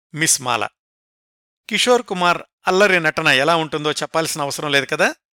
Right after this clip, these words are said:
మరి వైజయంతిమాల అంటే డాన్సులు తప్పనిసరిగా ఉండాలి. న్యూఢిల్లీలో వైజయంతిమాల మీద ఒక భరతనాట్యం పాట, ఒక భాంగ్రా పాట చిత్రీకరించారు. కిషోర్ కుమార్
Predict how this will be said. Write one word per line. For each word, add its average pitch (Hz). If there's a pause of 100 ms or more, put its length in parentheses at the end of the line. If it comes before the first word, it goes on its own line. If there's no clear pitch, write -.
(480)
మరి 160
వైజయంతిమాల 170
అంటే 160
డాన్సులు 175
తప్పనిసరిగా 139
ఉండాలి. 113 (800)
న్యూఢిల్లీలో 139 (300)
వైజయంతిమాల 165
మీద 113 (400)
ఒక 123
భరతనాట్యం 147
పాట, 147 (540)
ఒక 127
భాంగ్రా 151
పాట 139
చిత్రీకరించారు. 131 (1400)
కిషోర్ 233
కుమార్ 180